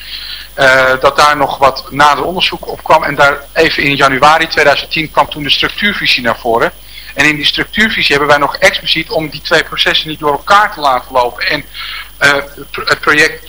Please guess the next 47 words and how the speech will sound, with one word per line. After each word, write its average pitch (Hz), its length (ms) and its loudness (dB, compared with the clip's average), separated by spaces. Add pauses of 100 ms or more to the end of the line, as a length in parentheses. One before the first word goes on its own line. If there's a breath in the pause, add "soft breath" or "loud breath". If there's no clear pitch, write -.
toenmalig 165 340 2
project 147 220 0
Strijder 160 400 2
een 139 100 -8
kans 202 320 0
te 151 80 -6
geven. 120 360 -4
Van 151 160 -4
joh, 160 240 -2 (300 loud breath)
eh, 147 120 4 (180)
ha-, - 200 -6 (400)
blokkeer 208 400 2
het 180 140 0
nou 151 160 4
niet 180 220 -2
al 160 160 4
meteen 175 420 2
in 165 100 -6
de 147 80 -2
structuurvisie. 180 920 -2
Er - 200 -8
is - 60 -8
nog 151 160 2
een - 60 6
amendement 156 520 0
hier 165 180 0
in 156 100 -4
deze 151 280 0
raad 143 280 2
geweest. 131 400 0 (380 loud breath)
Eh, 135 240 4 (140)
geef 180 220 2
het 151 100 -6
nog 143 120 -2
kans. 202 320 0
Die - 100 -16
kans, - 340 2 (100)
eh, 139 240 2
heeft 151 280 0
dus, - 200 -6 (340)
heeft 143 200 -6
dus - 180 -10
helaas 139 380 0
anderhalf 127 360 2
jaar 127 160 4
nog, - 260 -2
eh, 120 140 0